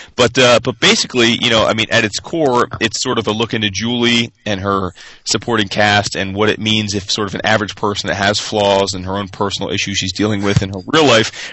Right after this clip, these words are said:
all of a sudden gets thrust into this role that she is in no way, shape, or form prepared for.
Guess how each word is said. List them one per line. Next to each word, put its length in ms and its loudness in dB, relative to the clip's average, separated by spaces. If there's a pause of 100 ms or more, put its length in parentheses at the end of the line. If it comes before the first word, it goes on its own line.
all 140 6
of 60 6
a 20 2
sudden 180 0
gets 220 0
thrust 420 0
into 200 -4
this 340 0 (400)
role 340 2
that 140 0
she 140 2
is 120 2
in 240 -2
no 160 6
way, 160 4
shape, 240 -2
or 60 -4
form 240 -8
prepared 320 -4
for. 320 -10